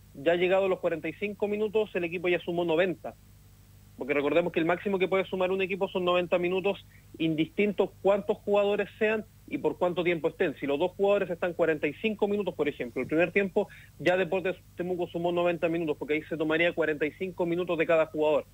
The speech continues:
Pero si juegan los noventa minutos, igual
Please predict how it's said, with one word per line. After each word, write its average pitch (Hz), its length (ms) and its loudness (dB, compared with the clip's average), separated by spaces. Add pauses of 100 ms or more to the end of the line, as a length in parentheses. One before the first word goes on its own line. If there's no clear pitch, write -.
(300)
Pero 127 160 -4
si 139 120 -6
juegan 175 320 4
los 156 100 4
noventa 180 500 0
minutos, 202 520 0 (180)
igual 170 420 2